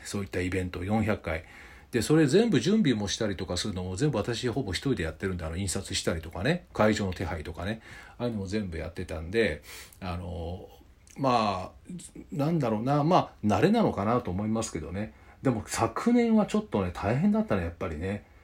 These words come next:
なので、えー、今年はそれを突っ込ーんと抜けていったんでね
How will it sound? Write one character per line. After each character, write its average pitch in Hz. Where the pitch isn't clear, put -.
な 180
の 156
で、 139
え 110
ー、 107
今 -
年 208
は 190
そ -
れ 175
を 156
突 -
っ -
込 202
ー 196
ん -
と 127
抜 110
け 165
て 165
い 160
っ 156
た 151
ん 95
で 80
ね 110